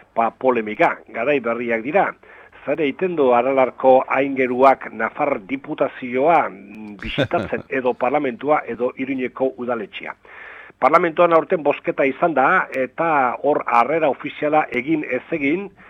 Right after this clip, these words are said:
Speaker 1: ba, batzuk aurka agertu dira, baina aldeko botua eman dute bi pa-, e, talde parlamentario handienek, U P N ek eta Gero Abaik,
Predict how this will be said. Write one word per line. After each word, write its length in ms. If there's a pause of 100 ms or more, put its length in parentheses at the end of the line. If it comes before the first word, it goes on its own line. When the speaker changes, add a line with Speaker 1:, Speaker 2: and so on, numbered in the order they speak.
(200)
Speaker 1:
ba, 420
batzuk 460
aurka 320
agertu 320
dira, 200
baina 360
aldeko 560
botua 540
eman 240
dute 280
bi 400
pa-, 280
e, 400
talde 300
parlamentario 680
handienek, 680 (340)
U 140
P 220
N 80
ek 140
eta 300
Gero 320
Abaik, 280